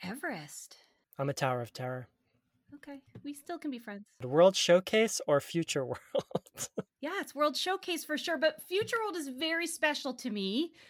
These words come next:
Speaker 1: because I led Future World Center back in the day and I met my husband there. So it's super special. But
Speaker 2: Okay.
Speaker 1: World Showcase all the way.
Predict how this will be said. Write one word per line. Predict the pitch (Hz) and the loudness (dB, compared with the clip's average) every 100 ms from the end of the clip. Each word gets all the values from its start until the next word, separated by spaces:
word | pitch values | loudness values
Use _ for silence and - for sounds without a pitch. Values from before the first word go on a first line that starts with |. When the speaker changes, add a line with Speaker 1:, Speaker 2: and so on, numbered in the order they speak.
| - - | -12 -6
Speaker 1:
because | 320 370 | -6 -4
I | 359 | -4
led | 370 440 554 554 | -2 2 2 2
Future | 339 285 294 | -4 -4 -4
World | 254 240 208 | -6 -6 -6
Center | - 226 214 | -4 -2 0
back | 208 202 202 | 2 0 0
in | 214 | -6
the | |
day | 208 233 220 | -2 0 0
and | - 302 | 0 -2
I | 349 403 | -2 -4
met | 381 | -6
my | - 392 | -4 -6
husband | 269 254 220 254 240 | -6 -8 -4 -6 -4
there. | 240 240 | -4 -6
So | 311 | -8
it's | 311 - | -12 -10
super | - 359 349 381 | -8 -6 -4 -6
special. | - 233 196 202 202 202 - - - - - | -4 -4 -4 -4 -4 -6 -14 -20 -20 -20 -8
But | 226 | -4
Speaker 2:
Okay. | 240 285 | -2 -2
Speaker 1:
World | 277 | -2
Showcase | - 196 190 175 | -4 -8 -8 -10
all | 160 | -10
the | - | -12
way. | - | -14